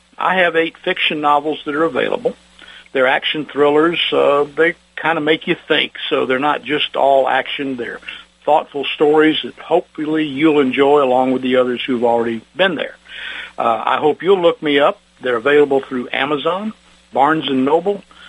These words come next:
Books A Million, and of course you can go to my site, which is w w w dot doug dahlgren dot com, and get all the information, and that'll direct you over to Amazon. Now, we call this program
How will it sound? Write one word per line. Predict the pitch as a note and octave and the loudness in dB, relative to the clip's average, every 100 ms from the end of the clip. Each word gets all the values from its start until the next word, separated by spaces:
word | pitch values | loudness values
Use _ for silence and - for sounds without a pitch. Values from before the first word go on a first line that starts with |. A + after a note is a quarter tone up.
| - - | -20 -10
Books | - - - | -2 0 2
A | D#3+ | 0
Million, | D#3+ G3 G3+ G3+ G3 - - - - | 2 2 2 0 -2 -8 -20 -14 -4
and | F3+ | -2
of | - | 0
course | E3+ D#3+ - | 0 0 0
you | D3 | -6
can | D3 | -4
go | C3+ D#3 | 0 2
to | C#3 | 0
my | B2+ D#3 F#3 - | 0 0 -2 -4
site, | A#2 A#2 A#2+ - - | -2 -2 -6 -10 -4
which | C3 B2 C3 | -2 0 2
is | B2+ B2 - - | 2 0 -6 -6
w | B2+ C3+ C#3 C#3 | -2 -2 -2 -4
w | C3 C3 C3+ D3 | 0 0 0 -6
w | C3+ A2 G#2+ A2+ | -4 -4 -4 -6
dot | G#2 - - - _ _ | -6 -14 -20 -20 _ _
doug | C3 C3+ B2 | 2 2 2
dahlgren | A#2+ A#2+ A#2+ C3 D3 | 0 2 2 -2 -4
dot | A#2 - - - | -6 -8 -10 -8
com, | - G#3+ - - _ - - - | -4 -2 -2 -6 _ -20 -20 -18
and | A#2 | -8
get | A2 A#2+ | -2 2
all | B2 B2 | 2 0
the | B2+ | -2
information, | - A#2+ A#2+ B2+ - B2 | -2 -2 0 0 0 -2
and | - E2+ - B2 | -4 -10 -10 -2
that'll | B2+ | -2
direct | G#2 A#2 B2 - | -2 -2 -2 0
you | B2 | -2
over | A#2 A2+ | -2 -2
to | A#2 | -4
Amazon. | A2+ G#2+ F2+ E2+ - - - - - - - - - | -4 -6 -10 -14 -16 -20 -20 -20 -20 -20 -20 -10 -2
Now, | B2+ | 2
we | C#3+ | 2
call | - - A#3+ C#4 | 0 2 4 4
this | A#3+ A#3+ - | 2 -2 -2
program | - A3+ D3+ D3 D3 - | 0 0 0 -2 -2 -6